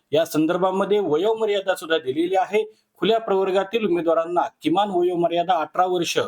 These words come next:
व कमाल वयोमर्यादा अठ्ठावीस वर्ष दिलेली आहे. त्याचप्रमाणे मागासवर्गीय प्रवर्ग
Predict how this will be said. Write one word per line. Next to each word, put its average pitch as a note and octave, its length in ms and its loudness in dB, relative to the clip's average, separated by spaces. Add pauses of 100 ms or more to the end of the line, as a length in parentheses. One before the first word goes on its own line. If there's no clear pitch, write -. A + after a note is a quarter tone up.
(320)
व D#3 140 2
कमाल E3 400 0
वयोमर्यादा D#3 640 0
अठ्ठावीस D3 500 -2
वर्ष C3+ 220 -2
दिलेली A2+ 380 -2
आहे. A2 280 -2 (360)
त्याचप्रमाणे E3+ 580 0
मागासवर्गीय E3 640 0
प्रवर्ग E3 440 0